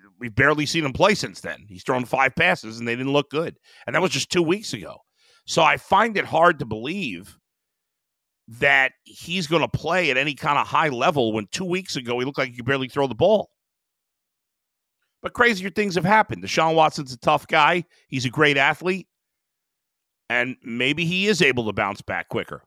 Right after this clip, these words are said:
I do think even if he does play on Sunday against the Cardinals, we're kinda gonna be holding our breath the entire time. Speaking of holding your breath, we'd all like to win ten thousand bucks.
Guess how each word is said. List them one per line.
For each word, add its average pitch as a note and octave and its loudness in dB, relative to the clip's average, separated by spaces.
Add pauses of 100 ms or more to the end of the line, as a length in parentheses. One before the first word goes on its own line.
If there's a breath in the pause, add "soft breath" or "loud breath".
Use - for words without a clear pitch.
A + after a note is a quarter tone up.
(880)
I A2 -4
do D#3 0
think C#3+ -2
even C#3+ -2
if A#2 -4
he A#2 -8
does D3+ 0
play C#3 0
on G#2 -4
Sunday G#2 -4
against F#2+ -10
the - -14
Cardinals, A#2 0
we're B2 -8
kinda C3 -2
gonna B2+ -4
be A#2 -6
holding B2+ -2
our G2+ 0
breath C3 2
the G#2+ -10
entire G#2 -4
time. F2+ -8 (1160)
Speaking A#2+ -6
of G#2+ 0
holding G#2+ 0
your G2 -6
breath, G#2+ -2
we'd A#2+ -6
all D#3 0
like B2+ -2
to A2+ -8
win G2+ -10
ten G#2+ -6
thousand F2+ -6
bucks. G#2+ -6